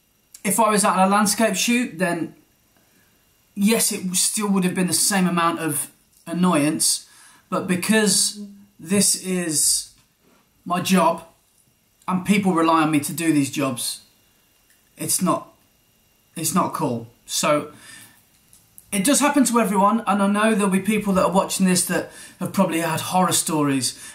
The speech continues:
maybe even worse than S D card failures, maybe you've had external hard drive failures.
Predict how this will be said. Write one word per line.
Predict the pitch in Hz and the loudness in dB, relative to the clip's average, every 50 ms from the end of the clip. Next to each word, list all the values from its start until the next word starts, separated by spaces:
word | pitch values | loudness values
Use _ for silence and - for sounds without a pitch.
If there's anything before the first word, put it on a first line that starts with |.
| - | -4
maybe | - 196 202 202 185 202 | 0 2 4 4 4 4
even | 196 185 190 185 180 | 6 6 6 6 6
worse | 180 180 180 180 180 | 6 4 4 2 2
than | - 190 180 | 0 0 0
S | 165 165 - | 0 0 -2
D | - 165 156 147 | 0 0 -2 -2
card | 147 - 156 143 135 | 0 0 0 0 0
failures, | - - 143 139 139 139 135 | 0 0 0 2 2 0 0
maybe | 160 160 151 156 156 | 0 0 0 0 0
you've | 147 - | -2 0
had | 170 151 160 | -2 -2 -2
external | 160 - - - 190 180 175 165 165 | 0 -2 -2 -2 -2 -4 -2 -4 -4
hard | 160 156 202 214 220 226 185 | -2 2 2 4 4 2 0
drive | 185 156 156 - - | -2 -4 -4 -4 -4
failures. | - 156 143 143 139 135 135 131 120 - - - | -4 -4 -4 -4 -4 -4 -6 -6 -8 -10 -10 -12